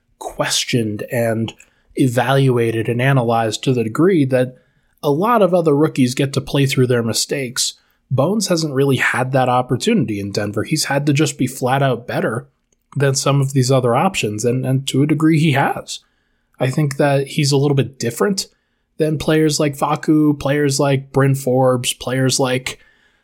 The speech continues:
uh, Austin Rivers and whatnot, but there have been times where Bones has just been a flat out better player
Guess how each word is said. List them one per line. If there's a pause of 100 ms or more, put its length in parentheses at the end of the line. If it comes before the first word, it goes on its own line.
(140)
uh,
Austin
Rivers
and
whatnot,
but (340)
there
have
been
times
where
Bones
has
just
been
a
flat
out
better
player